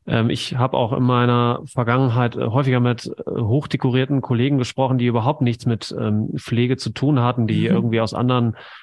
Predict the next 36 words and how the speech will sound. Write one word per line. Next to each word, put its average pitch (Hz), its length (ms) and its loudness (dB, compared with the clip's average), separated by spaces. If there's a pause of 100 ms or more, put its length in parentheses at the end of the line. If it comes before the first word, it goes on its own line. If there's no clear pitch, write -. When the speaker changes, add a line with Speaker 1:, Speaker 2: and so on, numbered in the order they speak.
(100)
Speaker 1:
Wissenschaftsdisziplinen 127 1040 0
kommen. 127 300 2
Und 117 100 2
wenn 117 120 2
ich 113 100 -2
dann 120 140 2
erzähle, 117 340 0
„Ja, 127 340 2 (580)
äh, 117 200 0
ich - 400 -4
bin, 127 400 2
äh, - 220 -4 (200)
Professor 131 440 0
für 117 80 -2
klinische 117 340 0
Pflegeforschung“, 139 680 0
dann 113 80 0
wird 127 120 -2
man 123 120 2
erstmal, 120 600 0 (1600)
kommt 127 200 0
erstmal 127 220 2
so 113 60 2
ein 110 40 0
Stirnrunzeln 151 680 2
mehr 139 140 2
oder 135 120 2
weniger, 135 320 2
okay. 147 440 0 (540)
Ähm, 123 560 2
und 120 220 -2
dann 135 200 4
sofort 131 600 -4
das 110 140 -2
Vorurteil, 113 640 0
„Ja, 90 300 -4